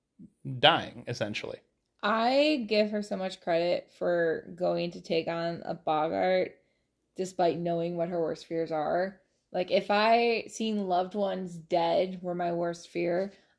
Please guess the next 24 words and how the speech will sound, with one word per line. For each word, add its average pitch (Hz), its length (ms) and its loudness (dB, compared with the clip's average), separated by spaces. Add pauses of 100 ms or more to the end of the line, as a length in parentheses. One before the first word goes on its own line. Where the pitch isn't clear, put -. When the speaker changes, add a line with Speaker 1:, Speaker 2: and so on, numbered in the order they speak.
Speaker 2:
I 220 100 6
don't 523 180 4
think 349 180 0
I 262 160 2
would 208 200 -4 (800)
Speaker 1:
So 240 120 12
Speaker 2:
volunteer 285 600 8
to 277 100 -2
go 214 220 2
take - 320 0
it - 220 -4
down. 214 580 2
Speaker 1:
So, 214 140 2
well, 170 280 10
so 185 160 4
you 170 140 6
know 180 100 6
what? 143 440 2
Here's 165 340 4
the 170 80 2
thing. 113 340 0
We 151 140 4
actually 147 320 4
put 135 320 4